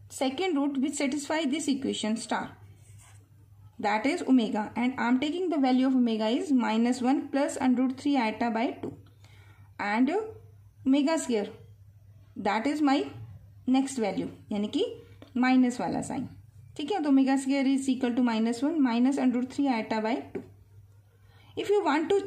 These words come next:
check, अगर इस ओमेगा का आप स्क्वायर करेंगे ना इसी का, तो आंसर माइनस ही आएगा। चेक करना, ये मेरी तरफ से आपको होमवर्क है। Here you will observe the three properties। क्या प्रॉपर्टी है? If you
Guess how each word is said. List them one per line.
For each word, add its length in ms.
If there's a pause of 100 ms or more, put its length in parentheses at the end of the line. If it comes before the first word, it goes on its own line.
check, 280 (100)
अगर 180
इस 220
ओमेगा 440
का 100
आप 100 (100)
स्क्वायर 380
करेंगे 400
ना 220
इसी 240
का, 120 (400)
तो 80
आंसर 280
माइनस 440
ही 200
आएगा। 400 (220)
चेक 200
करना, 280
ये 140
मेरी 200
तरफ 200
से 120
आपको 260
होमवर्क 460
है। 100 (880)
Here 220 (320)
you 240
will 180 (140)
observe 400
the 80 (100)
three 240
properties। 560 (1080)
क्या 200
प्रॉपर्टी 480
है? 140
If 200
you 120